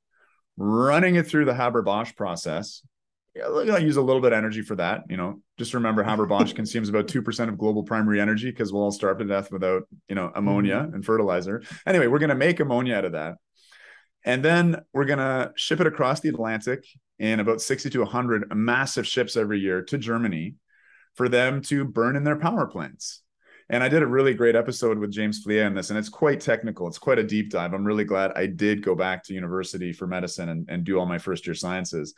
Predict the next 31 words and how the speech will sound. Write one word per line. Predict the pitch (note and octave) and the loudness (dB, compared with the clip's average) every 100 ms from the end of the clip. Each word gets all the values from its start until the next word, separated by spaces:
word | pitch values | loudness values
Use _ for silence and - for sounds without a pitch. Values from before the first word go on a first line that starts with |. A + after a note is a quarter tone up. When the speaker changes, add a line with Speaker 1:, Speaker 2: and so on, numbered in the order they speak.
| - - - - _ | -20 -20 -20 -20 _
Speaker 1:
But | - | 0
I | B2 | 2
mean, | B2+ B2+ A#2+ | 2 0 0
the | B2 | 2
round | A#2+ C#3 D#3+ | 2 2 2
trip | F3 - | 0 -2
efficiency | G#2+ B2+ B2 C#3 - | -2 -2 -4 -6 -4
on | C#3 C#3 | -2 0
this, | D3 D3+ - - - _ _ | 0 0 -4 -10 -20 _ _
without | G#2+ C3 B2 C3+ C#3+ | 0 2 4 4 4
even | C3 C3 A#2+ A#2 - | 2 0 0 -2 0
the, | G#2+ G#2 G2+ G2 | 4 4 4 0
the | G2+ | -4
transatlantic | G#2 C3+ A#2+ A#2+ A2 A2 G#2+ | -4 -2 -2 0 0 0 0
shipping | - C#3 C3+ B2+ B2+ B2+ | 0 -2 0 -2 -2 -4
or | G#2+ A2+ A#2 A2+ A2 G#2+ | 0 2 4 4 2 0
the, | G#2 A2 G#2+ G#2 G2+ G2+ | -4 0 2 2 0 0
you | G2+ | -2
know, | |
reconversion | F#2+ A#2+ A#2+ A#2 A#2 | 0 -2 -2 -2 -2
of | A2+ | -2
ammonia | G2+ G2+ A2 G#2+ | -2 0 0 0
potentially | G#2 A2 G#2 | -2 -4 -2
into | G2 | -2
hydrogen | F2+ G2 A2 A2+ G#2+ | 0 -2 -2 -2 -4
in | F#2+ | -2
Germany, | G2 G#2 B2 D#3 E3+ D#3+ | 0 0 0 0 -2 -6
is | A2 G#2+ | -6 -6
twenty-two | - C#3+ C3 C3 | -2 -2 -2 -2
percent. | G#2+ G2+ G#2+ F#2 - | -4 -2 -2 -2 -6
Just, | F#2 C3 A#2+ | 0 0 0